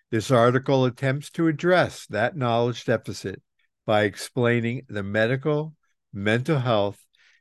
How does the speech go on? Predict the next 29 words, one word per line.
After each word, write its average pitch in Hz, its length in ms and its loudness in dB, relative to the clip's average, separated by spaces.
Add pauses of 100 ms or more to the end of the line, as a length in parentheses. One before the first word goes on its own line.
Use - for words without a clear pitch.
and 107 200 -8
substance 127 680 -4
abuse 123 380 -2
programs 127 640 0
and 135 160 -4
polity-, 107 760 -2
policies 113 760 -4 (420)
in 127 160 -2
the 131 80 4
Federal 117 520 2
Bureau 110 360 -2
of 107 80 -12
Prisons, 98 720 -8 (480)
as 117 200 -2
well 131 280 6
as 117 100 0
some 131 280 0
of 127 100 0
the 123 120 -6
educational, 139 1000 -2
vocational, 107 840 -2 (520)
and 110 220 -8 (120)
other 120 320 4
available 120 720 0
programs 95 840 -2
intended 117 640 -4
to 101 120 -4
rehabilitate 127 960 -2
inmates 92 600 -8